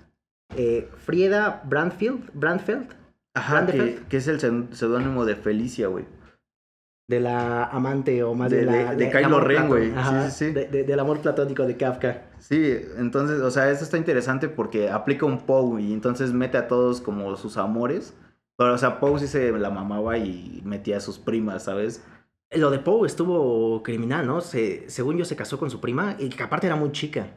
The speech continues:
Speaker 1: este, para,
Speaker 2: Sí,
Speaker 1: para la
Speaker 2: güey.
Speaker 1: edad de Poe. También, ¿sabes quién llegó a hacer eso? Este, Soren Kierkegaard.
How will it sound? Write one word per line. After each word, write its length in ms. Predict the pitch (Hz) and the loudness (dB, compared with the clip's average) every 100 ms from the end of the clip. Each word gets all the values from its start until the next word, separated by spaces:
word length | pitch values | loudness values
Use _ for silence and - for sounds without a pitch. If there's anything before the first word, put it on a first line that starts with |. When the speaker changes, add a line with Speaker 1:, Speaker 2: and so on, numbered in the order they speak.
| - - | -20 -8
Speaker 1:
este, 380 | 117 110 - 110 | -6 -6 -6 -4
para, 480 | 110 107 107 104 101 | -2 -2 -2 -4 -2
Speaker 2:
Sí, 240 | 120 151 | -2 0
Speaker 1:
para 140 | 147 135 | 0 0
la 60 | |
Speaker 2:
güey. 40 | 120 | 2
Speaker 1:
edad 140 | 123 | 2
de 80 | 131 | 0
Poe. 340 | 131 131 214 - - - _ | 0 0 0 -6 -20 -20 _
También, 260 | 151 190 247 | 0 0 0
¿sabes 300 | 254 240 - | -4 -4 -4
quién 340 | 180 208 202 | -2 0 0
llegó 200 | 147 143 165 | 0 0 -2
a 20 | |
hacer 200 | 170 151 | -2 -2
eso? 260 | 143 160 160 | -2 -2 -2
Este, 380 | 151 - 151 | -2 -2 -2
Soren 300 | 139 147 151 | 0 0 0
Kierkegaard. 540 | 135 170 139 120 117 | -2 -2 0 0 -2